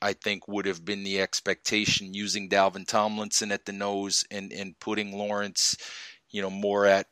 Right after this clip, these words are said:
at, I guess, what you would call a four tech or a five tech lined up against a guard or a tackle.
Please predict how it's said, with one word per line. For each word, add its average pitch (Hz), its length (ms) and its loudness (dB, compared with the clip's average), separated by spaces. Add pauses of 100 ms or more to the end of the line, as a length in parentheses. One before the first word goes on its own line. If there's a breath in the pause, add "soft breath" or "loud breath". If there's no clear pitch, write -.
(100)
at, 101 180 4 (200)
I 101 80 4
guess, 95 400 4
what 101 220 0
you 104 40 -4
would 95 140 -8
call 98 240 2
a 92 40 0
four 110 340 2
tech 104 360 4
or 98 120 -2
a 87 40 -8
five 101 460 4
tech 104 320 2
lined 101 240 0
up - 140 0
against 95 340 -4
a 92 40 -8
guard 101 540 4
or 101 220 -2
a 92 60 -2
tackle. 107 680 4